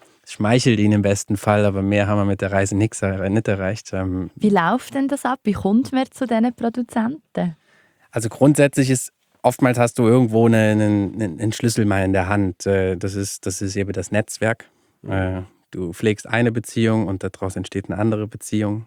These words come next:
Speaker 1: Äh, gleichzeitig gibt's in Frankreich das System mit Handelshäusern. Das heißt, es gehen automatisiert Allokationen an Handelshäuser. Das ist ein, vereinfacht gesagt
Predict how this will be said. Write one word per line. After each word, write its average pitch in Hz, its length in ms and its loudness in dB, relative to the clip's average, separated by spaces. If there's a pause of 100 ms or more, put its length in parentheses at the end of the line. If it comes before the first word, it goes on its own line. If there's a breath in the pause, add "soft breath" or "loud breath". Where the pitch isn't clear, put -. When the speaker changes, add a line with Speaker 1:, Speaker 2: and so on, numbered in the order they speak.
(120)
Speaker 1:
Äh, 98 200 -6
gleichzeitig 104 560 -2
gibt's 107 180 -4
in 101 120 -2
Frankreich 104 640 -2
das 98 180 -8
System 104 360 -4
mit 104 120 -2
Handelshäusern. 110 720 0
Das 98 180 -10
heißt, 98 220 -8
es 101 100 -14 (300)
gehen 113 320 2
automatisiert 101 920 -2
Allokationen 101 680 -4
an 98 200 -6 (100)
Handelshäuser. 110 720 -4 (140)
Das - 100 -20
ist - 80 -20
ein, 123 340 -12 (880 loud breath)
vereinfacht 113 560 0
gesagt 113 280 0